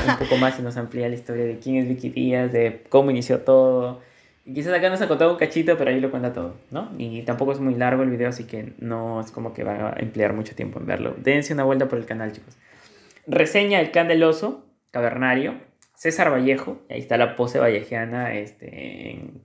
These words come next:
como portada. A propósito del café, esto en realidad es parte de, de, de todos los lectores, es algo que quizás quede para otro tema de conversación, que siempre he visto que es café y letras, eh,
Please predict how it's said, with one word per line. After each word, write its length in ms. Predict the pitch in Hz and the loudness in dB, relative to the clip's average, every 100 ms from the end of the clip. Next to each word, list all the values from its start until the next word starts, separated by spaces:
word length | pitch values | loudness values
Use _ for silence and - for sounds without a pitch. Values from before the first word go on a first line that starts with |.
| _ | _
como 300 | 107 104 101 | -8 -6 -6
portada. 600 | 104 101 113 - - - _ - _ _ _ - | -8 -2 0 0 -4 -16 _ -20 _ _ _ 2
A 140 | 127 | 2
propósito 500 | - 139 175 208 180 | 4 2 2 2 2
del 160 | 147 131 | 2 2
café, 680 | 123 - 170 202 262 - _ - | -2 2 2 2 -2 -14 _ 2
esto 680 | 214 - 381 349 - - - | 4 4 2 2 0 -10 4
en 220 | 202 202 | 4 6
realidad 320 | 196 185 220 | 2 0 2
es 280 | 269 - - _ _ _ _ - | 0 -2 -14 _ _ _ _ 6
parte 420 | 233 247 262 254 | 6 6 2 0
de, 540 | 202 160 139 135 - | 0 0 -2 -6 -10
de, 220 | 147 143 135 | -6 -4 -4
de 120 | 139 | -6
todos 340 | 156 185 220 | -4 -2 0
los 160 | 208 175 | 0 -2
lectores, 560 | 131 123 143 151 254 175 | -4 -2 -2 -2 -4 -6
es 120 | 147 | -2
algo 260 | 139 151 165 | 0 0 -2
que 140 | - | -8
quizás 280 | - 131 139 | -14 -12 -8
quede 200 | - 143 | -2 -2
para 200 | 143 127 | 0 0
otro 160 | 127 127 | 0 -2
tema 240 | 127 127 | -4 -4
de 100 | 143 | -4
conversación, 520 | 143 120 113 113 135 | -8 -10 -12 -12 -12
que 100 | 139 | -12
siempre 260 | 131 127 139 | -10 -8 -4
he 40 | |
visto 280 | 127 127 139 | -4 -4 -6
que 160 | 127 117 | -4 -6
es 100 | - | -6
café 420 | 120 123 143 143 | -8 -4 -2 0
y 80 | 131 | 0
letras, 500 | 113 113 - 220 - _ _ _ _ _ - | -2 -4 -4 -6 -10 _ _ _ _ _ -16
eh, 760 | - 101 101 - - - 123 | -10 -8 -8 -10 -12 -14 -18